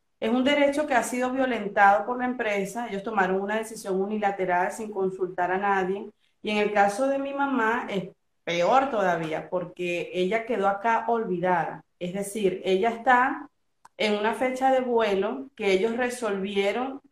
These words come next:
de una manera y que no la tomaron a ella en cuenta. Ella se quedó acá en Argentina porque ella no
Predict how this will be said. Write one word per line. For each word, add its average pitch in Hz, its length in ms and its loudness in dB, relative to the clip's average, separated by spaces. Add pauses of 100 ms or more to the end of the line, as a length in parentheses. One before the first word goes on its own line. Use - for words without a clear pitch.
(220)
de 208 260 2
una 202 260 2
manera 240 800 2 (360)
y 226 340 -4
que 202 600 0
no 208 140 2
la 214 120 2
tomaron 247 340 0
a 226 80 2
ella 202 120 -4
en 233 80 -2
cuenta. 262 320 -2
Ella 196 140 0
se 233 180 -6
quedó 196 160 -2
acá 190 200 -2
en 220 100 -4
Argentina 233 720 -2
porque 214 320 -2
ella 190 220 2
no 240 540 2